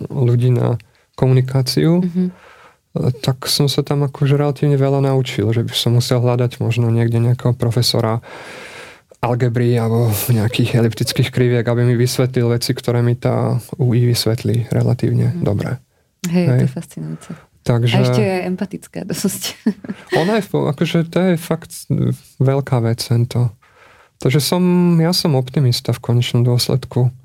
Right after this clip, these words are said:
Speaker 1: Ale treba, treba si na to dávať pozor. Nepodceniť to tak, tak, jak sme pod-,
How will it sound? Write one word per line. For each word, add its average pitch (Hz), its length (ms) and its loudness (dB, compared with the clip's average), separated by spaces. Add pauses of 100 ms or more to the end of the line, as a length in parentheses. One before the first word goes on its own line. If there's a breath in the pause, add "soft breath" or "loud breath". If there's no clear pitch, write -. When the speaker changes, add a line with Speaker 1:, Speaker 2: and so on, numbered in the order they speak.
(260 soft breath)
Speaker 1:
Ale 143 220 0
treba, 160 320 0
treba 147 320 -2
si 131 160 -2
na 131 80 2
to 131 80 -2
dávať 123 480 0 (800 soft breath)
pozor. 117 460 0
Nepodceniť 131 600 0
to 127 100 -2
tak, 123 320 -2
tak, 127 220 -2
jak 123 120 0
sme 135 140 0
pod-, 120 220 -4